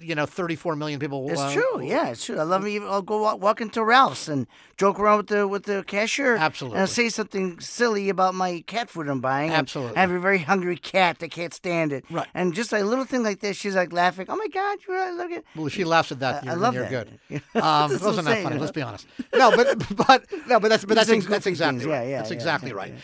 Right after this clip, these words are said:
Speaker 1: And so I still do it. And I, you know, I still love it. And I also, I'll squeeze this in. I teach stand-up to kids. And that, for me, again,
Speaker 2: Oh, I'm
Speaker 1: the
Speaker 2: sure
Speaker 1: money is
Speaker 2: great.
Speaker 1: a nine billionth of what I've made. Don't do it for the money because it's the most satisfying thing on the planet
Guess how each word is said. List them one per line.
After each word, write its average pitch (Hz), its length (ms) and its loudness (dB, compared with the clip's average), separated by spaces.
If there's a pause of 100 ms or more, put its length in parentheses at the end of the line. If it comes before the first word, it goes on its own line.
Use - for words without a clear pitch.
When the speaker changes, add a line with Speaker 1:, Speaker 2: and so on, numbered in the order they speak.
(140)
Speaker 1:
And 190 160 -2
so 208 400 6 (240)
I 190 100 0
still 226 200 2
do 277 160 2
it. - 80 -8 (200)
And 156 200 -2
I, 156 40 0
you 165 220 -4
know, 160 100 0
I 160 40 0
still 190 140 -4
love 190 140 2
it. 160 60 2
And 151 80 2
I 156 80 6
also, 165 460 2 (360)
I'll 139 100 -4
squeeze 170 240 -2
this 147 160 -4
in. 170 80 -2
I 151 80 -2
teach 143 220 -10
stand-up 160 340 -4
to 135 80 -12
kids. 143 480 -4
And 151 160 -8
that, 160 140 -2
for - 120 -8
me, 151 440 -2 (580)
again, 131 420 -4 (140)
Speaker 2:
Oh, 107 40 -8
I'm 107 220 -6
Speaker 1:
the 156 60 -2
Speaker 2:
sure 147 60 -4
Speaker 1:
money 156 220 0
is 156 140 -2
Speaker 2:
great. 147 100 -2
Speaker 1:
a 139 40 -6
nine 151 320 0
billionth 143 380 0
of 143 80 -6
what 131 120 -2
I've 131 120 -2
made. 202 360 -4 (400)
Don't 202 220 2
do 196 100 2
it 170 80 0
for 147 120 -4
the 127 80 -2
money 117 260 -6
because 143 440 -4
it's 165 160 -8
the 156 100 -8
most 170 280 -2
satisfying 165 440 -4
thing 147 380 -8
on 135 160 -8
the 135 80 -6
planet 190 680 -8